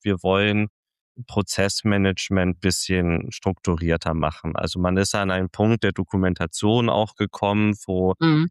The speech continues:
Speaker 1: das, ähm, was, was im Alltag geholfen hat, hat den Grad der neuen Strukturen und so nicht mehr so ganz abgefangen. Es, es wurde halt immer komplexer, ne? Mit immer mehr Bereichen und Abteilungen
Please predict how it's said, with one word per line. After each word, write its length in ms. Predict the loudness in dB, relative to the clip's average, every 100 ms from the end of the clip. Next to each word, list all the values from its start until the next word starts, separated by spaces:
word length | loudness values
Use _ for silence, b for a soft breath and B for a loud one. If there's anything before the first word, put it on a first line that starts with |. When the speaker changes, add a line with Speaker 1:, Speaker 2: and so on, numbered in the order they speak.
| -2
Speaker 1:
das, 400 | -4 -4 -6 -6
ähm, 380 | -2 0 0 -2 -4 _ _ _ _ _
was, 300 | -4 -4 -6 -10
was 280 | -4 -4 -2
im 140 | -2
Alltag 560 | 0 0 -2 -2 -4 -4 _ _ _ _ _
geholfen 600 | -6 0 2 0 -2 -2
hat, 220 | -2 -6 -6
hat 140 | -6 -6 -2
den 140 | -2
Grad 400 | -2 -2 -2 -4 -4
der 120 | -2 0
neuen 340 | 2 2 0
Strukturen 720 | -2 -8 -10 -2 2 2 2 0
und 200 | -2 -2
so 200 | 0 0
nicht 280 | 0 -2 0
mehr 180 | 0
so 200 | 0 -2
ganz 420 | 0 0 0 -4 -10 _ _ _ -8
abgefangen. 640 | -8 -4 -6 -4 -4 -2
Es, 160 | -4 -4
es 240 | -4 -2
wurde 260 | 0 0 0
halt 200 | -2 -2
immer 280 | 0 0 0
komplexer, 640 | -4 -6 -4 -6 -4 -6
ne? 220 | -4 -2 -2
Mit 180 | -2
immer 240 | -2 0 0
mehr 200 | 0 -2
Bereichen 520 | -4 -4 -2 -4 -4
und 120 | -6
Abteilungen 680 | -8 -8 -4 -2 0 -2